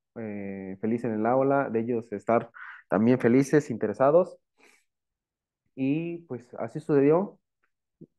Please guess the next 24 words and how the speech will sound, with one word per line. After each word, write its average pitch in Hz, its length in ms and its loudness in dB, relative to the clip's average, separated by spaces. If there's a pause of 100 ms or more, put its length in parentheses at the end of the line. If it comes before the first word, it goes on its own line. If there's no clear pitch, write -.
(220)
y 117 120 -4
así 107 200 -4
me 135 460 0
fue 139 200 -2
a 139 40 2
mí 143 340 -2
en 113 180 -4
la, 101 540 -6
en 104 120 -10
este 123 160 -12
periodo 113 280 2
de 123 80 4
pandemia. 123 520 -4 (840)
Al 139 120 2
final, 233 460 2 (280)
eh, 131 460 0
para 135 180 2
concluir, 180 440 0
les, 139 300 -8
le, 127 240 -10
le 127 840 -6
vuelvo 165 200 4
a - 20 2
repetir 151 440 0